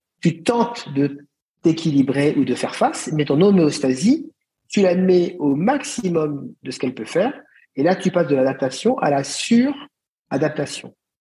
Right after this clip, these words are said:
Et là, tu bascules dans le mauvais stress parce que cette boucle-là, qui est une boucle de suradaptation, est épuisante. Alors que la première boucle d'adaptation,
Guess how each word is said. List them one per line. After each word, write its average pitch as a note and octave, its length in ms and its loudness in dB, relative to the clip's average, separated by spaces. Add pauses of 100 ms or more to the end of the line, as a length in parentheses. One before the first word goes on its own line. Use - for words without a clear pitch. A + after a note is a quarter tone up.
(120)
Et C3 160 2
là, D#3+ 400 2 (120)
tu - 140 -4
bascules F3+ 400 2
dans C#3 160 2
le C3+ 380 2 (320)
mauvais B2 180 0
stress A#3 260 0
parce - 200 -2
que - 400 0 (520)
cette E3+ 320 0
boucle-là, C3+ 840 2
qui - 80 -4
est - 80 -4
une C#3+ 120 0
boucle D#3 140 0
de B2+ 60 4
suradaptation, B2+ 720 0
est C#3+ 200 0
épuisante. D#3 680 0 (400)
Alors E3 200 2
que F3+ 80 2
la D3 140 2
première A3+ 540 2
boucle E3 200 0
d'adaptation, C#3+ 760 -2